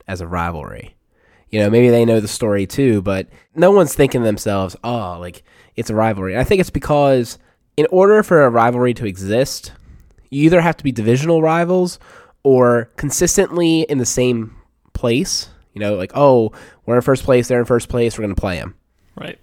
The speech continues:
Speaker 1: And, and we just haven't had that consistency with
Speaker 2: Right.
Speaker 1: the Colts
Speaker 2: Right.
Speaker 1: to be able to have that year in and year out. I mean, New England, we play 'em every year, basically. Even though they're not in our division, we almost always play 'em because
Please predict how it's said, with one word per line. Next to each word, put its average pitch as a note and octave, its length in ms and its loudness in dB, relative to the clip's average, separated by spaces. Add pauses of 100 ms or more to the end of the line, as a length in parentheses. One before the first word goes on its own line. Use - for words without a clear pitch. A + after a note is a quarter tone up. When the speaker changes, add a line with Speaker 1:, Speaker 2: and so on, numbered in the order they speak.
(160)
Speaker 1:
And, A#2+ 340 -2 (240)
and B2 400 0 (480)
we C#3+ 80 2
just F3 160 -6
haven't D#3+ 220 0
had B2+ 180 0
that A#2+ 120 2
consistency D3 800 -8 (640)
with B2 140 0
Speaker 2:
Right. A2 120 -8
Speaker 1:
the A2+ 80 -10
Colts - 460 -8 (240)
Speaker 2:
Right. A#2 300 -12
Speaker 1:
to A#2 100 -6
be B2 320 2
able A#2 140 0
to G#2+ 60 0
have A2 280 -2
that G2 160 -2
year C3 240 4
in B2 80 4
and A2 100 -2
year A2 140 2
out. A2 200 0
I A2 40 -6
mean, A#2+ 180 -4 (160)
New F3 160 6
England, F3+ 380 4 (220)
we E3 100 -2
play E3+ 220 2
'em G3 100 4
every G3+ 200 2
year, A#3+ 180 2
basically. G#2 640 -4 (120)
Even F#3+ 240 2
though F#3 80 6
they're E3+ 120 4
not E3+ 200 0
in E3 60 2
our D#3+ 100 4
division, D3 480 0 (460)
we C#3 160 0
almost D3+ 380 2
always A#2+ 240 4
play E3+ 300 0
'em C3 200 0
because A#2 500 -2